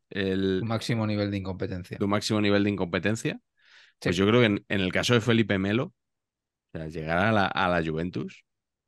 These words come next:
Speaker 2: Vamos, por
Speaker 1: a
Speaker 2: encima
Speaker 1: mí
Speaker 2: de su nivel de
Speaker 1: me,
Speaker 2: incompetencia.
Speaker 1: me alucina. No sé qué recordáis vosotros de este jugador. Patch, tú coincides mucho conmigo entonces, ¿no?
Speaker 2: Horroroso.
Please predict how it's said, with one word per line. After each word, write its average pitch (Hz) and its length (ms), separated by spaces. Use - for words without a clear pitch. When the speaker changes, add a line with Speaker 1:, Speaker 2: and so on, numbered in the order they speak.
Speaker 2:
Vamos, 98 380
por 92 160
Speaker 1:
a 92 40
Speaker 2:
encima 110 280
Speaker 1:
mí 92 120
Speaker 2:
de 104 60
su 120 60
nivel 107 140
de 82 80
Speaker 1:
me, 78 220
Speaker 2:
incompetencia. - 400
Speaker 1:
me 82 120
alucina. 90 460
No 95 100
sé 127 140
qué 117 80
recordáis 87 400
vosotros 80 420
de 80 60
este 80 160
jugador. 92 400
Patch, 120 320
tú 127 220
coincides 104 280
mucho 107 220
conmigo 82 260
entonces, 73 340
¿no? 131 160
Speaker 2:
Horroroso. 110 760